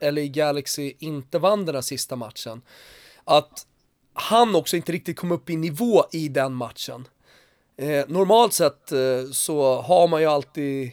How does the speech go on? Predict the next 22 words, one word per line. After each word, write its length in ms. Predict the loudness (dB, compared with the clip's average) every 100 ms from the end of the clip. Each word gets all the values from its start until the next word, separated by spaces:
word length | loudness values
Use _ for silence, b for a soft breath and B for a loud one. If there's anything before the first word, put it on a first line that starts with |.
| -10
alltså 200 | -4 2
gör 160 | 4
man 100 | 4
en 100 | 2
dålig 300 | -2 -2 -2
insats, 640 | -4 -4 2 2 2 -4 -2
eh, 160 | -2 0
oavsett 480 | 2 2 0 -2
om 120 | -2 -2
det 140 | -2
är 160 | -2 -4
så 120 | -6
här 100 | -6
med 140 | -6
en 220 | -8 -10 -6
Champions 360 | -6 -6 -8
Leagues 240 | -8 -8 -4
kvartsfinal 800 | 0 0 -2 -4 0 2 0 -4
som 140 | -6
är 40 |
jättestor 680 | -6 -6 -8 -4 -2 -2 -4
och, 120 | -10